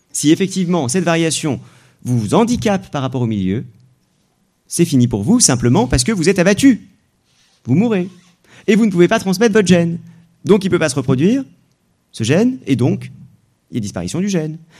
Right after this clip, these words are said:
Donc voyez comment on peut expliquer uniquement par le hasard et la nécessité. Votre lapin, il est rose fuchsia, il se fait abattre, il ne peut pas transmettre son gène. Si ça le favorise parce qu'il apparaît dans une f-,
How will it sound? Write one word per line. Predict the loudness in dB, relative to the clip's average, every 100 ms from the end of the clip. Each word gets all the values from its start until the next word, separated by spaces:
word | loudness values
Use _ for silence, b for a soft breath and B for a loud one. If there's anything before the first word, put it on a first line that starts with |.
| B B
Donc | 2 4
voyez | 4 2
comment | 0 -2 -2
on |
peut | -2
expliquer | -6 -6 -6 -4 -2
uniquement | -2 -2 -4 -6 -8
par | -8
le | -8 -10 -10
hasard | -8 -6 -6 -6 -10 -18 _
et | -10
la | -8
nécessité. | -8 -10 -14 -14 -16 B B B
Votre | -2 0
lapin, | 0 -2 0
il |
est | 0
rose | 0
fuchsia, | -2 -4 -4 -2
il | -2
se |
fait | -2
abattre, | -2 -2 -2
il | -2
ne |
peut | -2
pas | -2
transmettre | -6 -6 -8 -8
son | -8 -4
gène. | -4 -4 -8 B B
Si | -4
ça | 0
le | 2
favorise | 2 0 0 -2
parce | -4
qu'il | -6 -6
apparaît | -6 -6 -8
dans | -8 -8 -8
une | -8
f-, | -10 -14 _